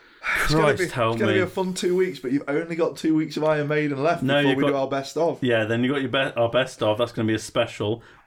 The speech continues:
Speaker 2: I feel like that needs to be the preamble and the Numbers of the Beast.
Speaker 1: Yes.
Speaker 2: I feel like
Speaker 1: I
Speaker 2: it's a
Speaker 1: think
Speaker 2: long
Speaker 1: we're gonna
Speaker 2: thing.
Speaker 1: spill
Speaker 2: Then
Speaker 1: over
Speaker 2: we will
Speaker 1: and we'll introduce the
Speaker 2: unveil.
Speaker 1: next band.
Speaker 2: Yeah,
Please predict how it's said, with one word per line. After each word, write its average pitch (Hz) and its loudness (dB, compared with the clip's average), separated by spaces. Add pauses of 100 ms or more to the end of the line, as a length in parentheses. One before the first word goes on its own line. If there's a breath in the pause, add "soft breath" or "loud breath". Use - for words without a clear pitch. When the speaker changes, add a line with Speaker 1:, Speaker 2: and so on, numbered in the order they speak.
(100)
Speaker 2:
I 131 2
feel 131 0
like 113 0
that 120 0
needs 113 -2
to 107 -10
be 104 0 (340 soft breath)
the 120 -2
preamble 110 0
and 113 0
the 113 -8
Numbers 107 -2
of 98 -4
the 107 -4
Beast. 110 -4
Speaker 1:
Yes. - -6 (180)
Speaker 2:
I 123 -4
feel 117 -2
like 110 -2
Speaker 1:
I 139 2
Speaker 2:
it's 135 0
a 131 0
Speaker 1:
think 107 0
Speaker 2:
long 110 0
Speaker 1:
we're 120 2
gonna 123 0
Speaker 2:
thing. 120 0
Speaker 1:
spill 123 -4
Speaker 2:
Then 123 2
Speaker 1:
over 143 -2
Speaker 2:
we 143 2
will 120 0 (100)
Speaker 1:
and 131 -2
we'll 123 2
introduce 104 -2 (100)
the 139 2
Speaker 2:
unveil. 110 0
Speaker 1:
next 98 -2
band. 110 -6
Speaker 2:
Yeah, 101 0